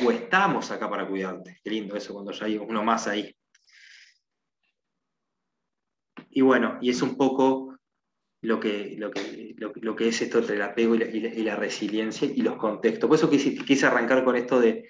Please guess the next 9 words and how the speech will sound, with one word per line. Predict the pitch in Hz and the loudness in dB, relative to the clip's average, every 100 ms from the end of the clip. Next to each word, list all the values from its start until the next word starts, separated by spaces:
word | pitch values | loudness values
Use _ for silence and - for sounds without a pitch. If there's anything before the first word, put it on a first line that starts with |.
| - - _ _ _ _ _ - | -20 -20 _ _ _ _ _ -8
de, | 113 107 | -6 -4
del | - 113 | -2 0
concepto | 113 113 147 139 131 | 0 0 0 0 2
de | 113 - - _ _ _ _ _ - | 2 0 -6 _ _ _ _ _ -16
vida, | 113 135 143 135 117 | -2 4 4 4 0
este, | - 110 107 107 | -2 -4 -2 -4
este, | - - 101 95 95 - _ _ - 110 | -8 -8 -8 -8 -12 -18 _ _ -6 0
de | 110 | 4
bienestar. | 113 110 - - | 4 2 0 0